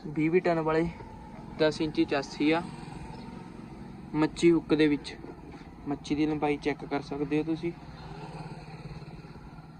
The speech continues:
ਚੈਨਰ ਦੀ, ਚੈਨਰ ਦੇ ਨਾਲ ਕਵਰ ਕੀਤਾ ਹੋਇਆ ਜੈਕ ਵਾਲਾ ਪੈਂਪ, ਤਿੰਨ ਇੰਚੀ ਚੌਰਸ ਕੁੰਡਾ ਦਿੱਤਾ ਹੋਇਆ ਅੱਗੇ।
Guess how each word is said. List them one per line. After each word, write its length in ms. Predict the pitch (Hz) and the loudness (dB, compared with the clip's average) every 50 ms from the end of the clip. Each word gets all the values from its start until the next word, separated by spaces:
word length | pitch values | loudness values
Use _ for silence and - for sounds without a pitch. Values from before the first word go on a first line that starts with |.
| - - - - - - - - - - - - - - - - - - - - - - - - - - - - | -18 -18 -18 -16 -16 -16 -14 -14 -16 -16 -16 -16 -16 -16 -16 -16 -16 -14 -14 -14 -14 -14 -16 -16 -16 -16 -6 2
ਚੈਨਰ 400 | - 160 151 147 147 151 151 151 | 4 6 6 6 4 2 2 4
ਦੀ, 200 | 147 160 160 156 - - - - - - - - - - - - - - - - - - - - - | 6 6 6 6 4 -6 -16 -16 -16 -16 -16 -18 -18 -18 -18 -18 -18 -18 -18 -18 -16 -16 -16 -6 0
ਚੈਨਰ 280 | - 156 151 151 156 151 | 4 4 4 4 2 2
ਦੇ 120 | 147 160 | 2 2
ਨਾਲ 240 | 160 156 151 151 156 | 6 6 6 6 6
ਕਵਰ 320 | 151 - 151 147 147 147 | 6 4 4 6 6 4
ਕੀਤਾ 340 | 143 - - - - 156 151 | 2 0 -2 -2 2 2 4
ਹੋਇਆ 240 | 151 147 147 143 151 | 4 4 4 4 4
ਜੈਕ 300 | 147 147 147 143 - - | 4 4 2 2 4 2
ਵਾਲਾ 240 | 147 143 147 147 147 | 4 4 6 4 4
ਪੈਂਪ, 340 | - 147 147 147 147 - 170 170 - - - - - - - - - - - - - - - - - - | 4 4 4 4 4 2 0 -2 -2 -8 -18 -20 -20 -20 -20 -20 -20 -18 -18 -20 -20 -20 -20 -18 -6 2
ਤਿੰਨ 240 | 151 156 156 156 156 | 2 4 4 4 4
ਇੰਚੀ 260 | 156 151 - - 160 | 2 2 2 0 2
ਚੌਰਸ 320 | 151 160 151 147 147 - | 2 4 2 2 0 -2
ਕੁੰਡਾ 320 | - - 147 143 139 147 139 | -2 0 0 2 2 4 4
ਦਿੱਤਾ 300 | 143 139 - - 160 160 | 2 2 2 0 0 0
ਹੋਇਆ 240 | 160 151 151 156 | 2 2 2 2
ਅੱਗੇ। 280 | 156 151 147 160 170 175 | 2 2 2 0 0 0